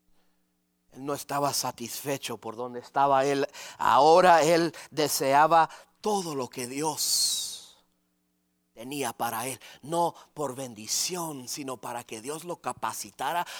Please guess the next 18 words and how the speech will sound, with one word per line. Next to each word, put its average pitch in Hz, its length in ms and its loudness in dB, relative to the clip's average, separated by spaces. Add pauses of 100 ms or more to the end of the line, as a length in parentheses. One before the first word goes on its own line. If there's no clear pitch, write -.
(100)
para 131 280 -2
terminar 120 640 -6
la 151 180 -6
obra 175 340 -4
que 135 200 -10
Dios 156 220 -6
lo 165 100 -8
había 160 260 -10
llamado 135 480 -12
a - 60 -12
hacer. - 340 0 (1900)
Eso - 340 -2
es - 280 -6 (2500)
avivamiento. 160 960 -10 (2250)
Y 254 80 0
el 220 120 0
Señor 220 400 4 (380)
responde: 196 1120 -4